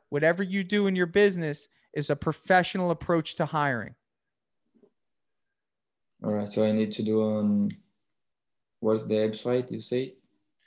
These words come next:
Speaker 1: Indeed, Craigslist,
Speaker 2: Craigslist.
Speaker 1: ZipRecruiter.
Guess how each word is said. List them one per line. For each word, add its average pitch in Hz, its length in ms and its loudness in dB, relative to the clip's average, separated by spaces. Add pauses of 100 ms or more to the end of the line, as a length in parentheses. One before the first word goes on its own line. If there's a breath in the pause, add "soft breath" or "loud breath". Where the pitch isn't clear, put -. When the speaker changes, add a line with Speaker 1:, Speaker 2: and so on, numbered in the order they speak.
(500)
Speaker 1:
Indeed, 175 640 0 (920)
Craigslist, 180 1000 0 (480)
Speaker 2:
Craigslist. 107 300 -2
Speaker 1:
ZipRecruiter. 180 680 2